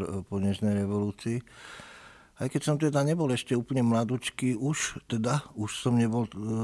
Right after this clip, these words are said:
úplne mladučký, lebo mal som za sebou Košické aj Martinské divadlo. Do Astorky som prišiel v Kristových rokoch.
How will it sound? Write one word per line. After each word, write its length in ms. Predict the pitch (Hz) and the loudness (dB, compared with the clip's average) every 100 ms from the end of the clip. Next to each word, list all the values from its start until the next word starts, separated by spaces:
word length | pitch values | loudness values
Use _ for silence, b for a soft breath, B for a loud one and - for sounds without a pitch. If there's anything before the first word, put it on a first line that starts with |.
| 113 110 107 110 104 | -2 -4 -6 -6 -8
úplne 320 | 110 117 120 | -4 0 2
mladučký, 640 | 120 120 123 123 - 127 | 2 2 0 -4 -6 -2
lebo 160 | 117 113 | 0 2
mal 160 | 110 110 | 0 0
som 160 | 120 | 0
za 160 | 110 110 | 0 0
sebou 320 | - 113 110 | -2 -2 -2
Košické 560 | - 110 113 - - 113 | -2 -4 -4 -6 -2 2
aj 60 | |
Martinské 560 | 113 110 - 113 - 123 | 2 2 -2 -6 -4 -2
divadlo. 560 | 120 123 123 123 139 B B B B B B B | 0 0 0 0 -2 B B B B B B B
Do 160 | 95 127 | -2 0
Astorky 480 | 131 - 139 - | 0 0 0 0
som 160 | 135 131 | -2 -2
prišiel 480 | 117 127 - 135 127 | -2 -4 0 2 0
v 80 | - | -2
Kristových 640 | - 117 120 - 117 113 110 | -2 -2 0 0 0 0 0
rokoch. 580 | 98 - 78 - - | -2 -4 -8 -8 -16